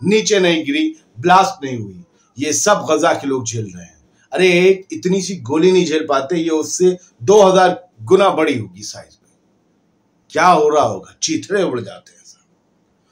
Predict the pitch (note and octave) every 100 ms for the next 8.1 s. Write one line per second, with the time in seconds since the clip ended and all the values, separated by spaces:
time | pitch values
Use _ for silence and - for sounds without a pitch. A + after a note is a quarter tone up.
0 | _ - G#3+ A#3 A#3+ B3 B3+ A#3+ A#3+ A3+
1 | A3+ G#3+ - - A#3+ B3+ C4 B3+ G#3 -
2 | E3 - _ _ _ _ _ _ _ _
3 | _ _ _ _ _ G#3 B3 - - C#4
4 | F4 D#4+ B3 A3 F#3+ A#2+ - _ _ _
5 | _ _ _ _ F3 G3 F#3+ A3+ D#4 C4
6 | A#3+ C3 - _ _ _ _ _ _ _
7 | _ _ D#3 F#3+ B3+ C4 B3 G3+ B3 B3
8 | -